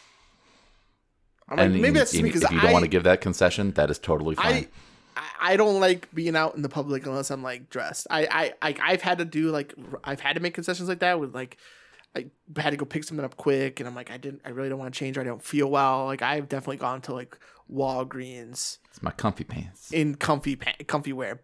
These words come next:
Speaker 1: but I don't, I don't feel right doing it, you know? So it's a personal thing. It's, it's, you know, it's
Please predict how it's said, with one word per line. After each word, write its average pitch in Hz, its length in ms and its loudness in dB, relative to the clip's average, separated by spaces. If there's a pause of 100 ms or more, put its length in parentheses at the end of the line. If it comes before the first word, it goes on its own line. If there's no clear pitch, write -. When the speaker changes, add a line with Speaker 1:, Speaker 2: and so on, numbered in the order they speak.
Speaker 1:
but - 460 -2 (320)
I - 120 -12
don't, - 180 -12 (480)
I - 80 -14
don't 170 160 -12
feel 135 320 -6
right 82 320 -12 (520)
doing 131 280 -8
it, 78 260 -16 (200)
you 139 160 -10
know? 127 260 -8 (340)
So - 140 -6
it's 233 100 -2
a 311 40 -2
personal 254 400 0
thing. 190 320 -2
It's, - 260 -18
it's, - 220 -10
you 156 60 -4
know, 156 180 -6
it's 175 260 -10